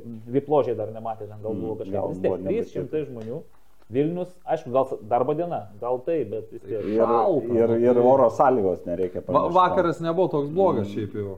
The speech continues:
Speaker 2: Nu jo, bet vis tiek jau, kaip prognozavo,
Speaker 3: Šalta,
Speaker 2: kad
Speaker 3: nu
Speaker 2: tas
Speaker 3: dabar eit
Speaker 2: šalta,
Speaker 3: dvi valandas sėdėt, nu.
Speaker 1: Gerai, na, bet
Speaker 2: Nėra,
Speaker 1: Panevėžys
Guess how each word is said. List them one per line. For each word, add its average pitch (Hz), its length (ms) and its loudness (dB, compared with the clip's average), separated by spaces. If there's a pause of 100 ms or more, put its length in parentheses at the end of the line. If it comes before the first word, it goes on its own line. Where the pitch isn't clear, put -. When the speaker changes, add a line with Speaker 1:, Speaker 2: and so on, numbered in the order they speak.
(100)
Speaker 2:
Nu 151 240 0
jo, 185 200 8
bet 127 320 2
vis 127 240 0
tiek 160 280 4
jau, 101 200 0 (240)
kaip 107 160 -2
prognozavo, 113 560 4
Speaker 3:
Šalta, 120 240 6
Speaker 2:
kad - 100 4
Speaker 3:
nu 127 60 0
Speaker 2:
tas 135 120 2
Speaker 3:
dabar 131 280 4
eit 185 100 2
Speaker 2:
šalta, 101 140 -4
Speaker 3:
dvi 170 240 0
valandas 156 580 -2
sėdėt, 139 380 -8 (160)
nu. 147 300 -14 (500)
Speaker 1:
Gerai, 123 340 6
na, 160 160 6
bet 220 140 6
Speaker 2:
Nėra, - 140 -12
Speaker 1:
Panevėžys 165 680 6